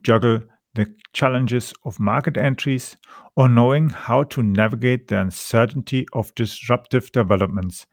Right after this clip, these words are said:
mind feeding is where clarity evolves and helps solving organizational challenges. For those who listen to the entire episode,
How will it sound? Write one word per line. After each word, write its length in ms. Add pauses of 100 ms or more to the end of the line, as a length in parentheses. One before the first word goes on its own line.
(460)
mind 300
feeding 420 (280)
is 200
where 240
clarity 680
evolves 600 (400)
and 300
helps 680 (220)
solving 720 (200)
organizational 960 (200)
challenges. 760 (720)
For 140
those 380
who 160
listen 440 (600)
to 100
the 100
entire 420
episode, 600